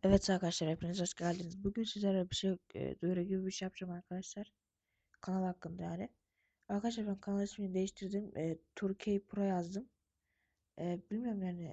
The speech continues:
e, Mo Maximum oyuncu, ne bileyim, saçma geldi yani o isim. Ya, kanal ismi artık böyle arkadaşlar. Ya, profil resmini de değiştirdim tabi.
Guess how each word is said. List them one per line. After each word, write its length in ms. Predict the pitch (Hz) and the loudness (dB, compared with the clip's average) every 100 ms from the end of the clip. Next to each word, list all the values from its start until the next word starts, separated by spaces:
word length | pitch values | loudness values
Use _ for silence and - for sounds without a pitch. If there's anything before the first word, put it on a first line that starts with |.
| - | -2
e, 300 | 135 127 117 _ _ _ _ | 0 0 -4 _ _ _ _
Mo 760 | 156 175 175 175 175 196 202 202 | -6 -4 -2 -4 0 2 2 2
Maximum 480 | 208 208 208 208 208 | 0 -2 -2 -2 0
oyuncu, 460 | 208 202 220 214 - _ _ _ - - - _ 208 | 0 0 -2 -4 -8 _ _ _ -18 -16 -16 _ -10
ne 100 | 214 | -8
bileyim, 240 | 180 143 | -8 -10
saçma 460 | - 196 190 - 208 | -8 -6 -6 -4 -4
geldi 320 | 196 170 170 | -2 -2 -2
yani 300 | 160 160 113 | -6 -6 -10
o 120 | - - | -10 -12
isim. 380 | - 208 233 - _ _ _ _ _ _ _ _ - | -10 -8 -8 -12 _ _ _ _ _ _ _ _ -12
Ya, 140 | 185 - | -12 -6
kanal 300 | 202 202 202 | -2 0 0
ismi 240 | 202 208 | -2 -2
artık 360 | 202 - - - | -2 -4 -10 -6
böyle 240 | 202 202 | -2 -2
arkadaşlar. 720 | 185 - 180 - 202 220 - _ _ _ _ _ _ _ _ _ _ _ _ - | -4 -6 -8 -8 -8 -8 -12 _ _ _ _ _ _ _ _ _ _ _ _ -14
Ya, 60 | - | -6
profil 340 | 208 196 202 | 0 2 2
resmini 360 | 196 190 - 202 | 0 0 -4 -4
de 100 | 175 | -2
değiştirdim 440 | 165 - - 170 | -4 -6 -12 -10
tabi. 340 | 175 170 220 | -6 -4 -4